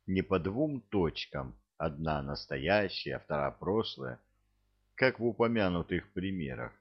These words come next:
а по более представительному их числу,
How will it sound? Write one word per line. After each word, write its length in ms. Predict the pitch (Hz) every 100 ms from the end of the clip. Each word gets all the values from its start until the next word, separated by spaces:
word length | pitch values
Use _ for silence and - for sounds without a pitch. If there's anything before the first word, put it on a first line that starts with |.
| _ _ _ _ _
а 120 | 107 117
по 160 | 143
более 260 | 139 160 151
представительному 1160 | 120 131 - 135 131 92 90 92 92 90 87
их 140 | 85 -
числу, 580 | - 85 - 76 73